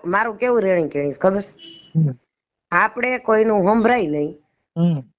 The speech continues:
Speaker 1: અને જોયા વગર કોઈનું નામ નો લેવાય.
Speaker 2: હમ.
Speaker 1: અને આપણા ઘરમાં જે થયું હોય ને, એ, ઈ આપણા ઘરમાં જ બધું સમજૂતી કરવાની હોય. કોઈને કહેવાય નહીં, આમાં વધે. સમજી ગયા તમે?
Speaker 2: હમ.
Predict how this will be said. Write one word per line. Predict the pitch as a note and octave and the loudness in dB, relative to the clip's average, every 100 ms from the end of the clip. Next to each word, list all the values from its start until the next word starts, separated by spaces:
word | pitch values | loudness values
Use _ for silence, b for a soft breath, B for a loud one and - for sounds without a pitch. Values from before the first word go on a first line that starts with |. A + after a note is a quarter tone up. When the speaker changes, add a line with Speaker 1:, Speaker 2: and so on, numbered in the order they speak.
| _ _ | _ _
Speaker 1:
અને | F#3+ G3 | 0 0
જોયા | D#3+ E3 G#3+ B3 A#3+ | 2 2 2 2 0
વગર | A3 G3 F3+ | 0 -2 -2
કોઈનું | F3 F3 F3+ | 2 2 2
નામ | G3+ A#3 A3+ | 2 0 -2
નો | E3+ C3+ | -6 -6
લેવાય. | C3 B2+ C3 F3 _ _ _ _ - | -8 -8 -10 -14 _ _ _ _ 0
Speaker 2:
હમ. | D#3+ D3+ D3 C#3+ - | 2 2 -2 -8 -4
Speaker 1:
અને | E3+ F#3+ F3+ | 0 0 0
આપણા | E3+ G3+ A#3+ B3 | -2 0 0 0
ઘરમાં | G#3+ G#3+ A3 A#3 | 0 -2 -2 -2
જે | F#3+ G#3+ | -2 -4
થયું | - B3 B3+ | -2 0 2
હોય | B3+ G#3+ | 2 2
ને, | E3+ E3+ E3 D#3 | 0 0 0 0
એ, | F3 G3+ | 0 0
ઈ | G3 E3+ | 0 2
આપણા | F3 G3 E3 | 2 0 -4
ઘરમાં | D#3+ G3 G3+ F3+ | -2 -2 -2 -2
જ | |
બધું | E3+ E3 | 0 0
સમજૂતી | D#3+ F#3+ D#3+ D3 C#3+ | 2 2 0 -2 0
કરવાની | E3+ D#3 A#2+ B2+ | 0 2 0 -2
હોય. | B2+ G3 D3 | 0 2 0
કોઈને | - F3 F#3+ F#3 | 2 2 2 0
કહેવાય | D#3 C#3+ G3+ A#3 A#3 | -4 -2 0 2 0
નહીં, | A#3 F#3+ | -2 -2
આમાં | E3+ D3 | -2 0
વધે. | F#3+ E3+ C3 | 0 -2 -6
સમજી | E3 G#3 G#3+ | -6 -6 -4
ગયા | G3+ | -2
તમે? | G3 F3 E3 | 0 -2 -4
Speaker 2:
હમ. | - C3 C#3 C3+ | -8 -18 -18 -20